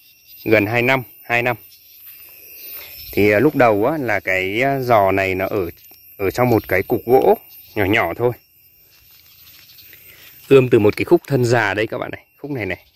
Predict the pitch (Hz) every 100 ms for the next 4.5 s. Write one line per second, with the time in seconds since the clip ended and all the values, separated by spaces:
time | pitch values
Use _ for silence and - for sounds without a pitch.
0 | - 104 95 151 156 127 113 - 170 -
1 | _ _ _ _ _ _ _ _ _ _
2 | _ - 98 113 120 90 117 104 101 -
3 | 98 - 127 123 113 95 92 120 - 107
4 | 110 139 127 104